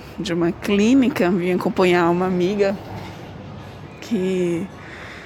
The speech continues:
me inspirou a falar um pouco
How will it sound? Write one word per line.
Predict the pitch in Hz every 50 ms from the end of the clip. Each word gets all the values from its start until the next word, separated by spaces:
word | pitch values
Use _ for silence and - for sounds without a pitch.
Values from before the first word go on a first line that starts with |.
| - - - - - - - - - - - - - - -
me | 190 214 233 247
inspirou | 262 254 - - - 262 247 240 233 220 226 240 240 240
a | 226 -
falar | - - 214 196 190 190 190 190 196 196 196 180
um | 196 226
pouco | - - 180 170 - - - 170 175 190